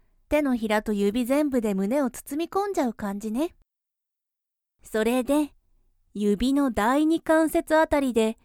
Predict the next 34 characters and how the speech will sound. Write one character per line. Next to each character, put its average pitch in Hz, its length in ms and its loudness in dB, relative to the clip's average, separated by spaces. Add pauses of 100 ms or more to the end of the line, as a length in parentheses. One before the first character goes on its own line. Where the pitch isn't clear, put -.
(220)
乳 - 140 -16
首 233 300 2
を 185 100 0
挟 247 360 0
ん 381 80 2
じ 370 100 0
ゃ 339 60 4
う 294 100 4
の。 254 220 -2 (760)
人 302 220 -2
差 311 140 2
し 302 180 -4
指 254 240 0
と 208 160 -2
中 196 280 0
指 262 280 -2
の 202 220 -2
間、 220 360 -2 (420)
ゴ 220 160 4
ツ 294 180 -6
ッ - 40 -4 (140)
と 269 100 0
し 247 100 -8
た 233 120 -2
指 190 360 -2
の 240 140 -2
真 185 220 -4
ん 240 80 -2
中 311 240 0
の 294 160 0
関 269 240 0
節 277 260 -6
で 247 140 -2
ね。 330 220 -2